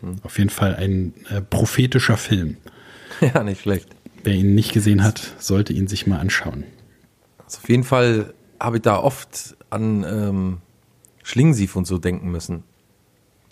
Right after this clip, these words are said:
Speaker 2: Weil er
Speaker 1: Hm.
Speaker 2: auch so ein bisschen, also es ist auch so ein, er ist natürlich überspitzt total an vielen Stellen. So grundsätzlich ha-, will der Film ja übermitteln, wir machen uns alles leichter und zum Schluss machen wir gar nichts mehr.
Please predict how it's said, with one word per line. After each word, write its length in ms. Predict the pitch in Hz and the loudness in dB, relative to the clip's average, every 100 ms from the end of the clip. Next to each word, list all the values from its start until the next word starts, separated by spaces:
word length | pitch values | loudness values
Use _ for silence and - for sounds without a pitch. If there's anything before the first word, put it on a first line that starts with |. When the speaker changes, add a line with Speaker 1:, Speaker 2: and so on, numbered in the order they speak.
| _ - - | _ -20 2
Speaker 2:
Weil 140 | 104 | 4
er 60 | 110 | 4
Speaker 1:
Hm. 60 | |
Speaker 2:
auch 40 | 113 | 4
so 100 | 120 | 2
ein 40 | |
bisschen, 480 | 120 123 117 110 76 - | 4 4 4 2 -2 -4
also 240 | 110 110 | 0 2
es 80 | 110 | 2
ist 80 | 123 | -2
auch 80 | |
so 120 | 113 120 | -2 0
ein, 160 | 107 - 73 | -2 -6 -6
er 60 | - | -4
ist 80 | 120 | 0
natürlich 280 | 120 120 113 | 0 0 0
überspitzt 560 | 101 - - 139 - | 0 0 0 0 2
total 340 | - 147 127 127 | -2 2 2 2
an 160 | 123 | 0
vielen 180 | 123 127 | 0 -2
Stellen. 380 | 127 123 123 123 - _ _ _ _ _ _ _ _ _ _ _ _ _ | 0 2 2 0 -10 _ _ _ _ _ _ _ _ _ _ _ _ _
So 320 | - 101 95 90 _ _ | -14 -8 -8 -8 _ _
grundsätzlich 680 | - 113 110 123 127 113 - - - - - _ _ _ _ - | -4 0 2 2 2 -2 -6 -20 -20 -20 -20 _ _ _ _ -12
ha-, 120 | 107 98 | -12 -8
will 140 | 113 | 2
der 120 | 127 123 | 4 4
Film 200 | 147 143 | 4 2
ja 60 | |
übermitteln, 420 | 110 117 120 123 113 | 4 2 4 0 2
wir 80 | |
machen 180 | 113 120 | 0 0
uns 100 | 110 | 0
alles 240 | 90 104 107 | -2 -2 2
leichter 300 | 107 113 104 | 2 2 0
und 60 | |
zum 140 | 104 98 | -2 -4
Schluss 160 | 107 | -2
machen 140 | 104 92 | 0 0
wir 60 | |
gar 180 | 87 87 | -2 -4
nichts 240 | 90 - | -6 -10
mehr. 240 | 78 65 | -14 -16